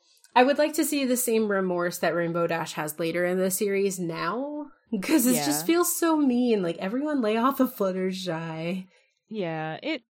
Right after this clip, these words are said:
Speaker 2: it really does read a lot meaner than I think that the showrunners necessarily intended.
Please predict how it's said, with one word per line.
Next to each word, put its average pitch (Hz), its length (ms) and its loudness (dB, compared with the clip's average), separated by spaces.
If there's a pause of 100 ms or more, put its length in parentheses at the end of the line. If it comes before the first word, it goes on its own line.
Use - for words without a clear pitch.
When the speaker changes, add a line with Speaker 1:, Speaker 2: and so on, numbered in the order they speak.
(140)
Speaker 2:
it 277 220 -4
really 214 400 -4
does 160 400 -6
read 160 300 -6
a 160 60 -6
lot 170 300 -4
meaner 156 420 -6
than 156 200 -10
I 147 160 -8
think 156 360 -12
that 175 160 -12
the 156 220 -4
showrunners 151 920 -8
necessarily 151 800 -8
intended. 147 800 -8